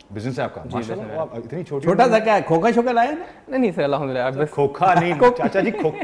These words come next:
Speaker 3: क्या?
Speaker 1: बिजनेस का मतलब खोखा नहीं होता,
Speaker 3: हाँ।
Speaker 1: बिजनेस का मतलब
Speaker 3: ना,
Speaker 1: होता है
Speaker 3: छोटा
Speaker 1: he's an
Speaker 3: जी आखिया।
Speaker 1: entrepreneur, entrepreneur।
Speaker 3: इन आखिया छोटा जिहा, तो तां मैं समझा को
Speaker 1: वो
Speaker 3: खोखा।
Speaker 1: छोटे, भाई, छोटे से काम, बेबी स्टेप कहते हैं, बेबी, पहले छोटा काम करते हैं। वो कहते हैं, पंज-, आपकी पंजाबी में बोलता हूँ।
Speaker 3: हाँ।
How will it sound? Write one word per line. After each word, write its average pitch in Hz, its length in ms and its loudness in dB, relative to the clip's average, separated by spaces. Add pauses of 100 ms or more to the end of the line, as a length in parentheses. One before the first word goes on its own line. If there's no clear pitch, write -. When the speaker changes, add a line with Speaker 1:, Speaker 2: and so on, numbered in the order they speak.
(520)
Speaker 3:
क्या? 180 120 -2
Speaker 1:
बिजनेस 170 260 0
का 190 80 -6
मतलब 180 220 -4
खोखा 151 280 -2
नहीं 196 120 -2
होता, 175 200 0
Speaker 3:
हाँ। 175 120 4
Speaker 1:
बिजनेस 151 200 -4
का 170 80 -10
मतलब 151 160 -8
Speaker 3:
ना, 156 60 -4
Speaker 1:
होता 156 120 0
है 185 80 2
Speaker 3:
छोटा 196 240 4
Speaker 1:
he's 233 140 4
an - 0 -
Speaker 3:
जी 208 40 6
आखिया। 170 280 4
Speaker 1:
entrepreneur, 175 580 4
entrepreneur। 139 580 -2 (280)
Speaker 3:
इन 170 120 -2
आखिया 156 320 0
छोटा 147 380 -4
जिहा, 127 220 -4
तो 143 140 -8
तां 180 240 -2
मैं 180 120 -4
समझा 175 260 -6
को 196 100 -8
Speaker 1:
वो 214 120 -2
Speaker 3:
खोखा। - 60 0
Speaker 1:
छोटे, 269 280 -2 (180)
भाई, 143 160 -4
छोटे 127 320 -8
से - 140 -8
काम, 139 340 -2
बेबी 113 300 -6
स्टेप 151 300 -8
कहते 123 180 -12
हैं, 160 120 -10
बेबी, 120 180 -4
पहले 143 180 -8
छोटा 156 260 -8
काम 180 240 -8
करते 185 180 -10
हैं। 185 160 -10 (320)
वो 143 60 -12
कहते 160 220 -2
हैं, 175 280 -10 (300)
पंज-, 180 300 -2
आपकी 214 400 4
पंजाबी 185 440 4
में 196 140 2
बोलता 110 220 -2
हूँ। 78 260 -16
Speaker 3:
हाँ। 120 520 -4